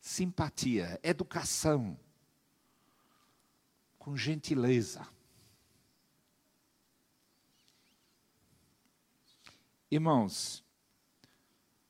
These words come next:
não é por força, nem por violência, nem por orgulho, nem por ignorância, e sim pelo caminho de humildade cristã,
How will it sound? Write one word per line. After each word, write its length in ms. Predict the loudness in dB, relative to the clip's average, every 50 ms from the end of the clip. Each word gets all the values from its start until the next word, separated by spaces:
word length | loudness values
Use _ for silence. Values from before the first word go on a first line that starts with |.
| _ _
não 180 | 2 4 6 6
é 80 | 6
por 220 | 6 4 2 2 2
força, 600 | 4 4 4 4 4 0 -4 -6 -8 -10 -14 -18 -20 _ _ _ _ _ _ _ _ _ _ _ _ _ _ _ _ _ _
nem 360 | -14 -10 -4 0 2 2 0 0
por 220 | -2 0 0 2
violência, 760 | 2 2 2 2 -2 -2 -4 -4 -4 -4 -6 -6 -6 -8 -12 -20 _ _ _ _ _ _ _ _ _ _ _ _ _ _ _ _ _ _ _ _ _ _ _ _ _ _ _ _
nem 240 | 4 6 8 8 8
por 280 | 10 12 12 12 12
orgulho, 800 | 12 12 12 12 12 12 12 12 12 12 12 10 6 2 0 -4 -12 -20 -20 _ _ _ _ -20 -20 -20 -20 -16 -4
nem 200 | 2 6 6 6
por 240 | 12 12 12 12 12
ignorância, 960 | 12 12 12 12 12 12 12 12 12 12 12 12 12 10 6 4 4 2 0 -6 -14 _ _ _ _ _ _ _ _ _ _ _ _ _ _ _ _ -20 _ _ _ _ _ _ _ _ _ _ _ _ _ _ _ _ _
e 160 | -10 -8 -6
sim 320 | -6 -4 -2 0 0 0 0
pelo 260 | 4 4 6 6 4
caminho 680 | 4 2 0 0 0 0 0 0 2 2 2 0 -2 -4 -8 -10
de 180 | -4 2 2 4
humildade 800 | 4 4 2 0 0 -2 -4 -6 -6 -2 -2 -2 -2 -2 -4 -4
cristã, 680 | -4 -4 -6 -4 -2 -2 -2 -4 -4 -4 -6 -6 -6